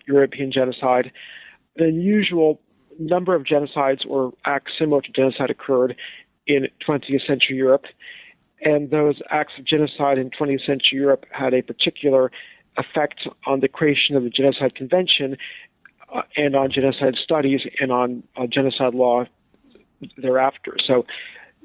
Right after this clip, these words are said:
there is some reason to focus on genocide in twentieth century Europe,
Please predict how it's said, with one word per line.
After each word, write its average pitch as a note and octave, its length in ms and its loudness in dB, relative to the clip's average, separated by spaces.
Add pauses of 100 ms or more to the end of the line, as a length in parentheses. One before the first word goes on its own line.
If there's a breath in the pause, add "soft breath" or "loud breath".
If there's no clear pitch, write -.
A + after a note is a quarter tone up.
(240)
there F3 220 2
is E3 100 0
some D3+ 120 -4
reason C3+ 480 -2
to - 120 -6
focus C#3 320 0
on C3 120 -8
genocide C3 400 0
in B2+ 100 0
twentieth B2 380 -2
century A#2+ 320 -4
Europe, A#2+ 200 2